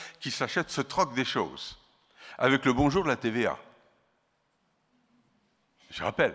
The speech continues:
hein, tous ces échanges en troc se font avec le bonjour de la T V A, qui est le,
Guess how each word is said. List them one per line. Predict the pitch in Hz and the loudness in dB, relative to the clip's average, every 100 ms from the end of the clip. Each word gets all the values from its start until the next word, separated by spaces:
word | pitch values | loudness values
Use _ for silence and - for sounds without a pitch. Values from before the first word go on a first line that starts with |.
| - | -4
hein, | 98 - _ _ _ _ _ _ _ _ _ _ _ | -16 -18 _ _ _ _ _ _ _ _ _ _ _
tous | - | -6
ces | 135 131 110 | -2 -2 -2
échanges | 113 - 180 156 - | -4 0 2 0 -2
en | - 110 | -6 -2
troc | - 202 202 120 - - | 2 2 0 -16 -18 -20
se | - - | -14 -12
font | 98 - 196 196 | -8 -2 -2 -2
avec | 110 120 - | -2 -4 -2
le | |
bonjour | 104 127 123 170 | -2 -2 0 0
de | 120 | 2
la | |
T | 101 117 | 2 0
V | 131 | 4
A, | 147 - - - | 2 2 -6 -6
qui | - 143 | 2 4
est | 165 127 | 4 2
le, | 117 | 0